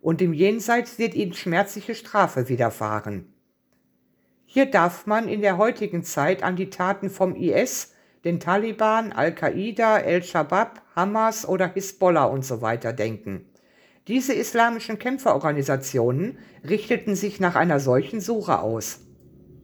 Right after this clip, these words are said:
Als letztes möchte ich noch auf die Sure neun, Vers dreißig hinweisen. Für einen jüdischen und christlichen Menschen ist diese Aussage eigentlich eine Bedrohung.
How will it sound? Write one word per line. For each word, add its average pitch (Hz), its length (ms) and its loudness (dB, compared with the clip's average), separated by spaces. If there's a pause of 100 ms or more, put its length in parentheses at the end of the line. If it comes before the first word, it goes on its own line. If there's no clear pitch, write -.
(540)
Als 185 260 -2
letztes 254 640 0
möchte 214 280 -4
ich 202 120 -10
noch 220 180 0
auf 208 180 4
die 180 140 -2
Sure 180 380 0
neun, 165 480 0
Vers 220 400 -2
dreißig 220 540 0
hinweisen. 113 760 -2 (480)
Für - 220 0
einen 175 220 4
jüdischen 208 680 0
und 185 120 -2
christlichen 202 600 -4
Menschen 151 600 -2 (260)
ist - 220 -8
diese 226 360 0
Aussage 202 680 2
eigentlich 139 520 -2
eine 202 200 -2
Bedrohung. 135 760 -4